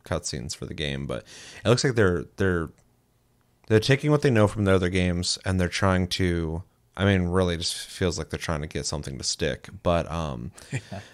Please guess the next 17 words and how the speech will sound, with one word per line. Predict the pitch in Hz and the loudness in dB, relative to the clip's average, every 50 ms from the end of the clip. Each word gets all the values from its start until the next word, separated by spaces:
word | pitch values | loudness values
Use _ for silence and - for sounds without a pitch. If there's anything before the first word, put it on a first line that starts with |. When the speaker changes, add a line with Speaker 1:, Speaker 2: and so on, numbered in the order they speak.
| - - - | -10 -6 -2
Speaker 1:
it | - 98 | 4 6
does | 127 131 131 - | 8 8 8 6
feel | - 135 120 110 | 6 6 6 8
like | 101 95 - | 8 6 6
a | 95 | 4
bigger | 90 - 101 90 92 82 | 2 2 2 2 2 0
effort | 71 87 87 - - - 76 67 - - - | -2 -2 -4 -4 -4 -6 -6 -6 -6 -6 -4
than | 92 85 | -4 -4
their | 80 76 | -4 -4
prior | - 92 82 73 71 | -2 -2 -2 0 -2
games. | 69 - 62 52 50 - 95 - - - - | -2 -6 -6 -8 -8 -10 -10 -10 -8 -4 -2
It | 92 92 - | -4 -2 2
does | - 95 90 90 | 2 2 2 2
look | 92 - | 0 -2
like | 87 82 - | -4 -4 -4
a | 85 | -4
better | 90 - 82 76 71 71 | -4 -4 -2 -2 -2 -6